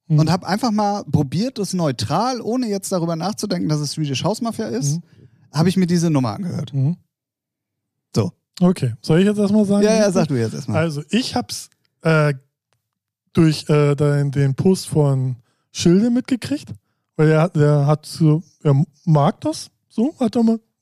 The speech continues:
Speaker 1: mit der Rakete, findet er gut. Und dachte, oh.
Speaker 2: Ach so.
Speaker 1: <laughs> So ein
Speaker 2: Nee, das
Speaker 1: Emoji, ne?
Speaker 2: Problem ist,
Speaker 1: Ja,
Speaker 2: die
Speaker 1: warte, warte.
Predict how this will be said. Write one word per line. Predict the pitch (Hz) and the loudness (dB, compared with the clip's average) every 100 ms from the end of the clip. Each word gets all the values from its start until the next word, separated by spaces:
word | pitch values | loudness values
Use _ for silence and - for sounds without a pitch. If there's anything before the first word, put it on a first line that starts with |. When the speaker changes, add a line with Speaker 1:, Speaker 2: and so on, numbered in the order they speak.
| - | -4
Speaker 1:
mit | 165 170 | -2 2
der | 131 | 0
Rakete, | 123 123 - 226 233 240 _ _ | 0 -4 -2 -2 -2 -4 _ _
findet | - 131 127 147 | -4 0 2 0
er | |
gut. | 135 269 - _ _ _ - - | 4 2 2 _ _ _ -16 -6
Und | 156 | 0
dachte, | 160 160 170 - | 2 2 -2 -2
oh. | 285 226 131 _ _ _ _ _ - | 0 0 -4 _ _ _ _ _ 0
Speaker 2:
Ach | 147 - - - | 0 -2 -20 -18
so. | - - - 135 - | -16 -8 -6 -6 -4
Speaker 1:
<laughs> | - | 0
So | 202 185 | 0 0
ein | 180 | 0
Speaker 2:
Nee, | 170 170 | 2 4
das | 202 - | 2 2
Speaker 1:
Emoji, | |
ne? | 185 | 2
Speaker 2:
Problem | 208 220 | 2 2
ist, | 208 - | 0 -2
Speaker 1:
Ja, | 202 | -2
Speaker 2:
die | 254 | 2
Speaker 1:
warte, | 269 254 | 2 0
warte. | 220 | -2